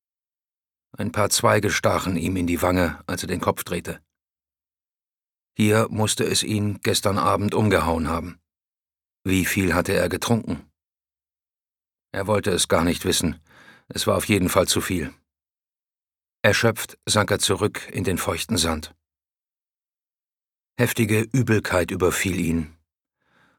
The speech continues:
und er konnte sich gerade noch auf die Seite drehen, als ihm auch schon ein Schwall saures Erbrochenes aus dem Mund schoss.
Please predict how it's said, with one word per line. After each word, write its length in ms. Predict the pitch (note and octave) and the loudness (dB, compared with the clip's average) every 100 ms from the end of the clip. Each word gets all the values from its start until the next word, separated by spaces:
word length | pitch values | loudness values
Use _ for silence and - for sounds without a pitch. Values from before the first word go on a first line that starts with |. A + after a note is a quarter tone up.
| _ | _
und 140 | - - | -8 -4
er 80 | |
konnte 240 | A2 G2+ F#2+ | 0 0 0
sich 200 | F#2 E2+ | -2 0
gerade 380 | F#2+ F#2 G2+ G2+ | 2 2 0 -2
noch 160 | F2+ | -2
auf 120 | G2+ | -4
die 100 | - | -2
Seite 400 | E2 F#2 F#2+ G2 | 0 2 2 0
drehen, 440 | - F#2 F#2+ G2 F2+ - - | -4 -2 0 0 -2 -8 -8
als 200 | F2+ - | -6 -4
ihm 120 | F#2+ | -4
auch 140 | F#2 | -4
schon 240 | - F#2+ F2+ | -2 -2 -2
ein 160 | F2 | -2
Schwall 400 | E2 - F#2+ F#2 | 0 0 0 0
saures 460 | F2 F#2 F2+ F#2 - | 0 0 0 -2 0
Erbrochenes 600 | E2 E2+ F#2 - F2 E2+ | -2 0 0 0 -2 0
aus 160 | E2 | -2
dem 120 | - F2 | -2 -2
Mund 180 | F2 | -2
schoss. 360 | D#2+ - - - | -2 -2 -2 -4